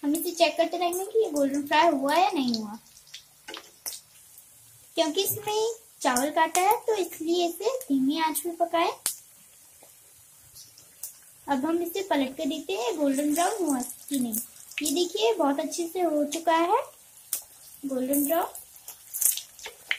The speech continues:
अब हम इसे दूसरी तरफ से भी golden brown होने तक पकाएंगे। देखिए, हमारी एक एक करके सारी गोल्डन ब्राउन होती जा रही है।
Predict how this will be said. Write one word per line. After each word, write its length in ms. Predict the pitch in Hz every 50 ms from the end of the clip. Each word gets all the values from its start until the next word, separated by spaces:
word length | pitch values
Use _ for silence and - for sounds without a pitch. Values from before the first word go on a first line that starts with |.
| - - - - - - - - - - - - - - -
अब 180 | - 277 262 285
हम 220 | 320 330 339 339
इसे 300 | 339 330 - 415 440 392
दूसरी 320 | 302 285 277 277 285 302 302
तरफ 300 | 285 330 311 320 311 -
से 60 | - 330
भी 100 | 302 339
golden 340 | 285 294 285 277 262 285 294
brown 340 | 302 311 311 320 339 359 - - - - - - - -
होने 200 | 294 277 285 277
तक 220 | - - 427 - -
पकाएंगे। 480 | - - - - 233 233 233 240 269 381 453 - - - - - - - - - - - - - - - - - - - - - - - - - - - - - - -
देखिए, 320 | - 262 262 - - 359 370
हमारी 340 | 381 392 381 381 381 440 494 605 622 554 339
एक 160 | 294 - -
एक 100 | 330 320 - 311 - - - -
करके 320 | 349 339 320 - - 427
सारी 420 | 440 - - 320 277 277 269 320 359 - - 311
गोल्डन 340 | 254 269 262 262 269 285 294
ब्राउन 240 | 294 302 302 302 285
होती 160 | 247 - 269
जा 140 | 262 285 277
रही 240 | 285 302 320 339
है। 60 | 381